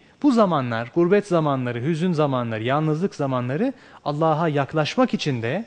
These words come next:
Allah'a dua etmek, ondan istemek için de büyük fırsatları taşıyor. Tam bir dua hazinesi, dua mevsimi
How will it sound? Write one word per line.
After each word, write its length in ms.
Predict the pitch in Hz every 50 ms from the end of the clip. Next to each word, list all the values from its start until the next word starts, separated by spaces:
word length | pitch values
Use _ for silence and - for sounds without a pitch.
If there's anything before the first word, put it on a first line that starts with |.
| - - - - - -
Allah'a 500 | - 143 139 151 151 147 147 180 180 139
dua 320 | 131 123 131 160 196 208 202
etmek, 320 | 190 - - 156 147 -
ondan 320 | 151 143 147 143 143 143 143
istemek 480 | 139 - - - 139 165 220 226 -
için 260 | 160 - - 143 139
de 240 | 143 190 247 285 269 - - - - - - - - - _ _ _ _ _ - - - -
büyük 360 | 165 147 123 165 208 220 -
fırsatları 720 | - 165 165 143 - 160 147 131 - 156 147 143 143 131
taşıyor. 600 | - 123 113 - - 127 120 110 104 98 - - - _ _ _ _ _
Tam 340 | - 156 175 202 214 202 - - - -
bir 360 | 147 156 190 190 180 - - - - 131
dua 340 | 156 151 156 151 143 123
hazinesi, 800 | 117 127 123 120 131 123 123 117 113 104 - - 180 214 226 165
dua 280 | 135 147 147 147 143 135
mevsimi 600 | 131 127 123 120 107 - - 127 131 151 185 214